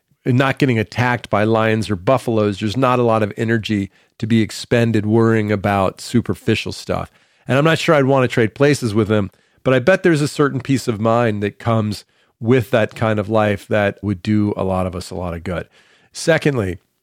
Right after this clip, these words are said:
when you're out in the Mara, like, one of the things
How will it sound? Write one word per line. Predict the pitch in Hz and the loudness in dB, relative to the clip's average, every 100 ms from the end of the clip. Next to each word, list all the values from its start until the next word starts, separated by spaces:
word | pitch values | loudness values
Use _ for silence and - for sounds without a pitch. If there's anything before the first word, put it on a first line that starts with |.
| _ _ - | _ _ 0
when | 143 151 | 2 4
you're | 160 160 - | 2 0 0
out | 131 156 165 - - | 2 2 0 -4 0
in | 135 131 127 123 - | 2 4 2 -2 -6
the | 120 113 | -2 2
Mara, | 113 117 113 117 107 101 - _ | 2 4 4 4 2 0 -2 _
like, | 127 113 107 - _ | -2 0 0 -4 _
one | - 120 131 143 | -4 2 2 2
of | |
the | 131 | 0
things | - 123 120 117 - | 0 0 0 -2 -6